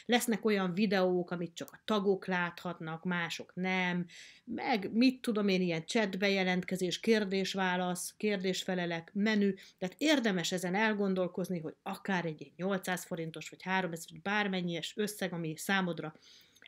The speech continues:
elérhető és megfogható, azzal támogatod ezt a csatornát. Nekem azt a munkámat tudod segíteni, hogy a teamünkkel együtt, hiszen most már hatan dolgozunk ebben a Narcisz Coach teamben,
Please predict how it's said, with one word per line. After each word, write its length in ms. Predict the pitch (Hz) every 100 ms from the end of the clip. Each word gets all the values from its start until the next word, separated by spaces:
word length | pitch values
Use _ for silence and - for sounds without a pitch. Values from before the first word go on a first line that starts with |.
| -
elérhető 600 | 240 226 196 185 180 165
és 140 | 156
megfogható, 800 | 202 214 - 185 - 170 180 170
azzal 300 | 170 170 151
támogatod 640 | 185 202 214 240 240 233
ezt 200 | 233 -
a 80 | 240
csatornát. 680 | - 233 262 240 240 254 254 - - _
Nekem 320 | 226 233 214
azt 200 | 214 -
a 60 | 202
munkámat 560 | 196 190 190 175 170
tudod 320 | - 180 170
segíteni, 680 | - 202 196 185 190 214 214
hogy 140 | - 180
a 120 | 175
teamünkkel 580 | 247 226 196 180 175 185
együtt, 340 | 208 185 196
hiszen 300 | - - 180
most 200 | 175 160
már 140 | 175 175
hatan 380 | 208 208 180
dolgozunk 600 | 175 180 175 160 160 151 _ _ _ _ _ _
ebben 300 | 196 185 175
a 60 | 170
Narcisz 460 | 190 190 190 180
Coach 340 | - 165 165 -
teamben, 460 | 220 220 233 240